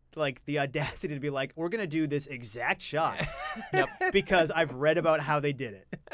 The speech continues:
Speaker 1: Like, we got s-, we got a piece of glass and we got some Scotch tape. We're gonna put that pen on it,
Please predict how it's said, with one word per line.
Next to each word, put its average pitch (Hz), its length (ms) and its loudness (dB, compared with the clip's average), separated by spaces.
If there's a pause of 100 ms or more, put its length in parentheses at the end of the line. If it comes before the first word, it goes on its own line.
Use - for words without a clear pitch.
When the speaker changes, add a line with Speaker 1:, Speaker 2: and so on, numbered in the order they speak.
(280)
Speaker 1:
Like, 135 140 -2
we 160 80 -2
got 170 220 2
s-, 175 100 -6
we 156 60 -6
got 147 100 0
a - 40 -8
piece 170 180 -4
of 202 60 -4
glass 165 420 2
and 156 100 -10
we 147 60 -2
got 147 100 -2
some 156 100 -8
Scotch 151 420 0
tape. 113 220 -8
We're 113 60 -14
gonna 120 120 -8
put - 260 -6
that 214 180 -2
pen 151 240 -4
on 110 160 -10
it, 110 180 -12